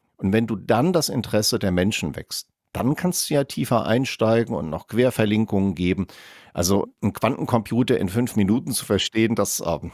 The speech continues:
ja, wäre fast unmöglich, aber wir geben mal einen guten Einblick, was so ein Ding eventuell kann. Und wenn du dann Interesse hast, dass, „Boah, zum Quantencomputer will ich mehr wissen“, dann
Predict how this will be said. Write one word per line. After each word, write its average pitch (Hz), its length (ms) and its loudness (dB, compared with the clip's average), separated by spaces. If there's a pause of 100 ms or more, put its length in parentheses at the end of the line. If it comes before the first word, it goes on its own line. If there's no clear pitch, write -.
(240)
ja, - 420 -8
wäre 90 220 2
fast - 340 -2
unmöglich, 104 520 0
aber 101 160 2
wir 104 100 0
geben 117 280 2
mal 104 120 2
einen 101 140 2
guten 113 260 0
Einblick, 107 420 0
was 101 180 0
so 101 140 -2
ein 101 120 0
Ding 117 180 0
eventuell 95 560 0
kann. 104 340 0 (400)
Und 95 160 -2
wenn 98 140 0
du 98 100 -2
dann 90 320 0
Interesse 139 460 0
hast, 107 300 -2
dass, 98 260 -4
„Boah, - 240 -10
zum 104 160 -4
Quantencomputer 120 720 -2
will 95 100 -2
ich 87 140 -4
mehr 104 240 2
wissen“, 107 260 -2
dann 87 240 -2